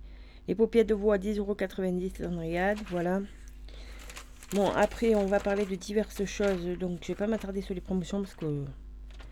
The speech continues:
bon, après, il y a des vêtements, des casques, des téléphones, du mobilier pour aller dehors. Euh, pas mal de, de, de choses pour faire du, du fait maison, des robots, des,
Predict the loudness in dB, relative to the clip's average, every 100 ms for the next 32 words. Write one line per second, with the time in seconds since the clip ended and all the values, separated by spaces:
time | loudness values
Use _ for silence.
0 | -16 -12 -14 -14 -4 0 0 2 0 2
1 | 2 2 2 4 4 4 2 2 0 -2
2 | -6 -10 -10 -10 -14 -14 -16 -16 -18 -18
3 | -20 -18 -16 -6 -4 -2 0 2 2 0
4 | -6 -8 -6 -4 -4 -4 -2 0 2 0
5 | -2 -4 -6 -10 -14 -14 -12 -2 0 0
6 | 0 0 0 0 0 0 2 4 4 4
7 | 0 -4 -12 -18 -18 -16 -16 -16 -16 -16
8 | -16 -16 -8 0 4 6 4 2 -2 -8
9 | -18 -18 -4 2 2 2 2 0 0 0
10 | 0 0 0 0 0 -4 -12 -16 -16 -16
11 | -16 -18 -18 -18 -12 -4 -2 0 -2 -2
12 | -4 -4 -4 -6 -8 -10 -6 -2 -2 -2
13 | -2 -2 -2 -2 -2 -4 -2 -2 -2 -6
14 | -4 -4